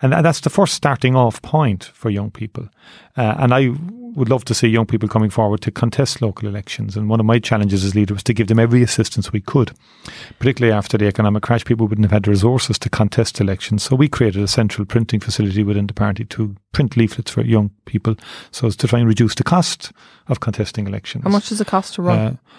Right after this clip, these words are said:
Speaker 1: well, it depends. You can do it. You can do it cheaply. You can
Speaker 2: Yeah.
Speaker 1: do it. You know, I, actually, it's not money is the, you know,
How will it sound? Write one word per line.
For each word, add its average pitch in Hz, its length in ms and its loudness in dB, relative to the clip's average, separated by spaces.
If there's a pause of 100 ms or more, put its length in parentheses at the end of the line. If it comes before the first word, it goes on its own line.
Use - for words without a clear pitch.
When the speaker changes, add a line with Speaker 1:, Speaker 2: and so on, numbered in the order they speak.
(120)
Speaker 1:
well, 151 80 2
it - 40 0
depends. 160 360 2
You 175 100 0
can 185 140 4
do 233 120 4
it. 127 140 0
You 135 80 -2
can 127 140 -2
do 123 100 2
it 113 100 -2
cheaply. 135 440 2
You 123 180 0
can - 140 0
Speaker 2:
Yeah. 117 100 2
Speaker 1:
do 107 80 2
it. - 180 -8
You 123 100 0
know, 107 120 0
I, 139 140 0
actually, 151 300 -2
it's - 100 -8
not 139 160 -2
money 127 340 4
is 107 140 2
the, 113 100 4
you 139 560 0
know, 113 180 -2